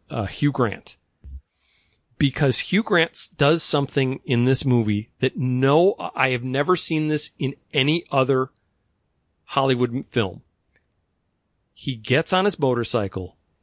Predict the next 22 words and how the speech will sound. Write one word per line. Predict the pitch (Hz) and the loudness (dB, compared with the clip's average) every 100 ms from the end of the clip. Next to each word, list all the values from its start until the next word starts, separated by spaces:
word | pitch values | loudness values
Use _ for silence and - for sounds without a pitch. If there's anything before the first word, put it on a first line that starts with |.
| _ _ | _ _
and | 120 110 | -4 -2
he | 110 | -2
rides | 98 104 107 120 131 | -2 0 0 0 -2
it | 214 - | -2 -2
to | 220 | 0
work, | 135 104 - - _ _ _ _ _ _ _ | 0 -2 -6 -20 _ _ _ _ _ _ _
and | 127 | -4
he | 120 | -4
gets | 117 151 165 | 0 -2 2
off | 156 123 113 127 | 0 0 -2 -4
and | 110 | -4
does | 104 135 147 | 0 0 0
stuff | - 131 131 | -2 0 -2
at | - | -4
the | |
hospital, | 117 139 139 - 110 101 - | 0 0 0 -2 -2 -2 -4
and | 127 | -2
then | 147 | 0
he | 135 | 0
rides | 110 127 151 151 | 0 2 0 0
it | 135 | -4
home | - 175 127 117 | 2 2 2 -2